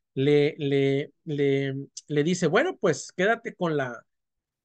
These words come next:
su hermano Juan estaba ya en la política, etcétera, y se iba a ir a México, creo que como diputado, y le dice, "Bueno, quédate con la tienda", Jaime Sabines se queda con la tienda, y a-, ahí es donde empieza a escribir como una forma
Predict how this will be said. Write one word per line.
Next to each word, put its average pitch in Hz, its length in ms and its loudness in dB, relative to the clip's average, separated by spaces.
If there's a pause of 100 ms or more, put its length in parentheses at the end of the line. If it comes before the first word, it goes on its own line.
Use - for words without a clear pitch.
(100)
su 156 100 -4
hermano 160 240 0
Juan 180 260 0
estaba 160 520 0
ya 156 80 0
en 170 80 -2
la 170 120 -4
política, 190 520 -2
etcétera, 190 440 -2
y 156 80 -2
se 135 140 -4
iba 143 240 0
a 151 60 4
ir 156 120 0
a 147 100 0
México, 170 580 -4
creo 151 160 -8
que 160 80 -14
como 143 240 -6
diputado, 156 520 0
y - 20 0
le 156 60 -2
dice, 139 160 -6
"Bueno, 202 220 -6
quédate 202 340 2
con 180 160 -2
la 170 120 -2
tienda", 196 360 -2
Jaime 185 320 -6
Sabines 175 320 -6
se 147 100 -16
queda 220 260 2
con 214 160 -2
la 185 120 -4
tienda, 196 400 -4 (1300)
y 254 340 2
a-, - 180 -6
ahí 226 280 6
es 233 100 4
donde 214 220 2
empieza 208 360 0
a - 20 -2
escribir 190 540 0
como 180 220 -2
una 202 200 0
forma 208 680 0